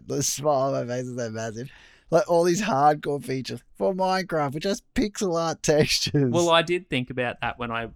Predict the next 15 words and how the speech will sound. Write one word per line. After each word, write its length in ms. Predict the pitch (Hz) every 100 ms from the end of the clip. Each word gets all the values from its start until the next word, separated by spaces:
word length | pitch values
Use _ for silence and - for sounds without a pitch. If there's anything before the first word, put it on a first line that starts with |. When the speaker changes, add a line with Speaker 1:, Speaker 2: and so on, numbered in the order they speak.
| -
Speaker 2:
when 180 | 135 123
I 80 |
did 240 | 120 117 113
the 60 |
news 320 | 131 151 285 -
'cause 120 | 208
I 60 |
was 180 | 180 175
like, 180 | 190 180
"This 180 | 254 -
seems 260 | 440 349
like 180 | 196 180
an 120 | 147
interesting, 640 | 131 - 135 - 131 123 117 - - - - -
um, 340 | 113 110 110